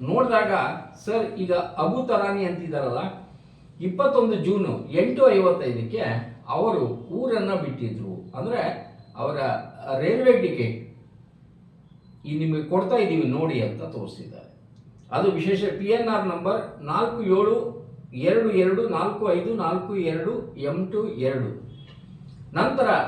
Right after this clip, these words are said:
ರೈಲ್ನಲ್ಲಿ ಇದ್ದಾರೆ ಅನ್ನೋದಕ್ಕೇನೆ ಸೆಲ್ಫಿ ಹೊಡೆದು ಕಳಿಸಿದ್ದಾರೆ ನೋಡಿ ಸರ್, ಟ್ರೈನಿಂದು ಅಂತ ಹೇಳಿ. ನಾವು ಹೇಳಿದ್ವಿ, "ಸಾಕು, ಟಿಕೆಟ್ ಒಂದೇ ಕೊಡಿ, ಬಾಕಿ ಅದು ನಮ್ಮ ಕೆಲಸ ಅಲ್ಲ" ಅಂತ ಹೇಳಿದ್ವಿ.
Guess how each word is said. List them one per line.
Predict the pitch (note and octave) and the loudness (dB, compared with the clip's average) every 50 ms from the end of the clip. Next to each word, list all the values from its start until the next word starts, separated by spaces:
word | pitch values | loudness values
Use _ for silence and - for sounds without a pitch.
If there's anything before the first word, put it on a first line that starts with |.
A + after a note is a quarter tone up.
| - - - - - B2 A#2+ | -4 -8 -12 -12 -8 -6 -2
ರೈಲ್ನಲ್ಲಿ | C3 E3 G3+ A#3+ C4 C4 C4 C4 B3+ B3+ B3 - - F3 | 2 4 6 6 6 6 6 4 4 2 0 -2 -4 -6
ಇದ್ದಾರೆ | F3+ F3+ F3+ B3+ C4 - C4+ C4 C4 A#3 | -4 0 4 4 6 8 10 10 10 8
ಅನ್ನೋದಕ್ಕೇನೆ | A3+ A3+ A#3 A3 A3 - - A#3+ B3 B3+ B3 - | 8 2 0 0 0 0 -2 -2 0 0 -2 -2
ಸೆಲ್ಫಿ | - G3 F3+ F#3 - A3 | 0 0 0 0 0 0
ಹೊಡೆದು | G3+ F3 F#3 E3 E3 D#3+ | -2 0 0 -2 -2 -4
ಕಳಿಸಿದ್ದಾರೆ | - C#3+ C3 B2+ - - B2+ A#2+ A2+ G#2+ G#2 G2+ | -4 -4 -4 -4 -6 -6 -4 -4 -4 -4 -4 -6
ನೋಡಿ | G#2+ A2 G#2+ G2 | -6 -6 -6 -8
ಸರ್, | F#2+ - - - - - - - - - - - - | -8 -10 -12 -16 -18 -18 -20 -20 -20 -20 -20 -12 -6
ಟ್ರೈನಿಂದು | B2 C#3 D3 C#3+ C#3+ C3+ A#2+ G#2+ F#2+ F#2 | -2 -2 0 0 0 -2 -2 -4 -4 -6
ಅಂತ | F2 F2+ F2 - | -8 -10 -12 -12
ಹೇಳಿ. | - - - - - - - - - - - - - - - - - - - | -14 -14 -14 -16 -16 -18 -20 -20 -20 -20 -20 -20 -20 -20 -20 -20 -20 -16 -10
ನಾವು | G2+ G#2+ A#2 A#2+ | -6 -2 -2 0
ಹೇಳಿದ್ವಿ, | B2+ C3+ D3 C#3+ - D#3+ D#3+ | 0 -2 -4 -4 -6 -6 -6
"ಸಾಕು, | - - C#3+ D3 D3 E3 - - | -6 -4 -4 -4 -4 -4 -6 -6
ಟಿಕೆಟ್ | - C#3+ F3+ F#3 F3+ | -4 -2 -2 0 0
ಒಂದೇ | F#3 F3 D#3+ E3 F3 - | 2 0 2 2 0 0
ಕೊಡಿ, | - E3 E3+ G3 A#3 - - - - - | 0 0 -2 -2 -2 -2 -6 -8 -8 -4
ಬಾಕಿ | A#2+ C3+ D3 - - F#3 D#3+ | -2 -2 -2 -2 -2 -4 -2
ಅದು | - - B2+ | -2 -2 -4
ನಮ್ಮ | A#2+ A#2+ B2 C3 C3+ | -4 -6 -6 -6 -8
ಕೆಲಸ | - - C3 - G#3 - - | -6 -4 -4 -2 -2 -4 -4
ಅಲ್ಲ" | E3+ C3 B2 A#2+ A#2 | -4 -4 -4 -4 -6
ಅಂತ | A2+ - - - | -6 -8 -8 -8
ಹೇಳಿದ್ವಿ. | - B2 C#3 C#3 D3+ D3+ D3+ F#3+ A#3+ B3 - - | -8 -8 -6 -6 -6 -6 -6 -8 -8 -10 -12 -14